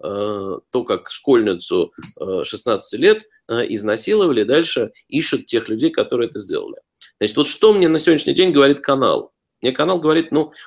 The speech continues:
мы не можем, э, так сказать, в центре истории иметь вот так, э, так сказать, такой сюжет, потому что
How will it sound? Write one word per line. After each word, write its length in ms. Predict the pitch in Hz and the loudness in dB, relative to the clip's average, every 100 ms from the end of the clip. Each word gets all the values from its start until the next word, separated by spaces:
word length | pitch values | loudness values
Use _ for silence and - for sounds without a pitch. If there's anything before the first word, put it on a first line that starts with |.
| - | -2
мы 140 | 147 | 2
не 100 | 165 | 4
можем, 500 | 175 196 175 160 131 - - - | 4 4 4 2 0 -6 -16 -8
э, 340 | 76 85 78 - | -4 -2 -2 -6
так 80 | 117 | -12
сказать, 180 | - 110 | -10 -6
в 40 | |
центре 300 | 156 143 127 | -2 -2 0
истории 580 | 135 - 147 113 107 - _ _ 123 | -2 2 2 4 2 -2 _ _ -2
иметь 300 | 131 135 110 | 0 0 -2
вот 140 | 110 | -4
так, 180 | 120 - - | -4 -6 -12
э, 80 | 117 - _ - | -12 -12 _ -12
так 100 | 117 | -6
сказать, 180 | 113 113 | -6 -2
такой 260 | 131 135 131 | -2 -2 -2
сюжет, 380 | 147 180 226 | -2 0 0
потому 380 | - 123 135 175 | 0 -2 0 -2
что 260 | 175 143 | -2 -2